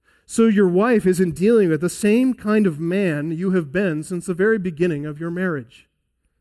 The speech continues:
Sins you brought into the marriage, the sins you had at your wedding, should be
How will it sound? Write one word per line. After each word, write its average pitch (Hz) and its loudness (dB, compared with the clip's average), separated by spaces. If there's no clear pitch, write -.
Sins 165 -2
you 170 -6
brought 160 -2
into 165 -4
the 151 -8
marriage, 156 -6
the 143 -18
sins 175 -6
you 147 -4
had 165 -2
at 147 -4
your 135 -10
wedding, 180 -2
should 160 -2
be 151 0